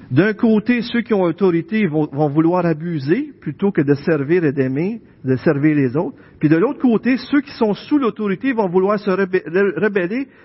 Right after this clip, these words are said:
plutôt que de se soumettre. Ils vont vouloir prendre la place. Fait que depuis ce jour-là, remarquez ça dans la société, les autorités abusent de leur pouvoir, souvent, plusieurs, et ceux qui sont sous leur autorité se, se, se rebellent souvent.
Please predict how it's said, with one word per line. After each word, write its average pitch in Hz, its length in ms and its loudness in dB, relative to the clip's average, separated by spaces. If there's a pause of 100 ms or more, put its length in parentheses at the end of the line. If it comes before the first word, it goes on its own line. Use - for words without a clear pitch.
(140)
plutôt 214 260 -2
que - 60 -10
de - 40 -14
se 185 100 2 (100)
soumettre. 170 300 0
Ils 156 80 -2
vont 156 80 2
vouloir 170 280 2
prendre 170 220 0
la 135 120 0
place. - 520 -8 (760)
Fait 147 100 4
que 190 200 2
depuis 170 360 2
ce 208 200 2
jour-là, 170 580 2 (600)
remarquez 147 500 2
ça 190 160 0
dans 151 120 2
la 131 120 2
société, 156 680 -2 (920)
les 139 240 4
autorités 185 600 2
abusent 160 760 -2
de 151 80 4
leur 147 160 2
pouvoir, 151 560 -2 (100)
souvent, 139 480 -2 (720)
plusieurs, 139 540 2 (420)
et 143 320 2 (340)
ceux 202 140 2
qui 202 160 0
sont 165 280 -2
sous - 160 -4
leur 156 160 2
autorité 147 720 0
se, 147 220 -2
se, - 280 0
se - 160 0
rebellent 139 440 0
souvent. 120 360 -6